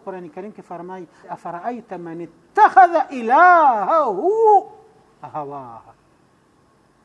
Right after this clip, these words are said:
آیا ته خبر راکه؟ یا آیا تا لیدلی هغه څوک چې خپله هوا او هوس او خپله خوښه یې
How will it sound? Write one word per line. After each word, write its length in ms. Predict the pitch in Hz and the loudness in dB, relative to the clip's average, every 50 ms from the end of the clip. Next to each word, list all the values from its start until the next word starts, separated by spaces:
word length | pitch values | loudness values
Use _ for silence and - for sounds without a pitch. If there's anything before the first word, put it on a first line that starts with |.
| _ _ _ _ _ _ _ _ _ _ _ _ _ _ _ _ _ _ _ _ _ _ _ _ _ - | _ _ _ _ _ _ _ _ _ _ _ _ _ _ _ _ _ _ _ _ _ _ _ _ _ -8
آیا 180 | 180 175 165 | -8 -8 -8
ته 120 | - - 175 | -12 -18 -18
خبر 300 | - 170 165 220 269 285 | -16 -10 -4 -4 -4 -2
راکه؟ 300 | 285 285 262 - 277 262 - _ _ - | -2 -4 -4 -6 -10 -18 -18 _ _ -18
یا 120 | 160 151 | -16 -14
آیا 140 | 156 160 160 | -14 -14 -12
تا 140 | - 214 208 | -8 -8 -8
لیدلی 280 | 208 202 202 269 277 262 | -8 -8 -8 -8 -6 -6
هغه 160 | 254 233 247 | -6 -6 -6
څوک 240 | 240 - 339 349 - _ _ _ _ _ _ _ | -10 -10 -12 -12 -12 _ _ _ _ _ _ _
چې 80 | - | -20
خپله 360 | 185 - _ - 214 208 196 160 135 165 | -20 -20 _ -12 -10 -10 -10 -10 -10 -10
هوا 240 | 170 180 214 226 226 | -4 -2 0 0 0
او 160 | 214 185 170 | 0 -2 -6
هوس 340 | 160 160 185 247 285 269 - | -8 -6 -4 -6 -6 -6 -8
او 100 | 202 180 | -12 -12
خپله 340 | - - - 233 240 214 185 | -8 -10 -8 -8 -6 -8 -10
خوښه 480 | - - - - 359 403 - - 381 427 | -12 -12 -6 -2 -2 -2 2 4 4 4
یې 200 | 440 453 415 | 4 2 -2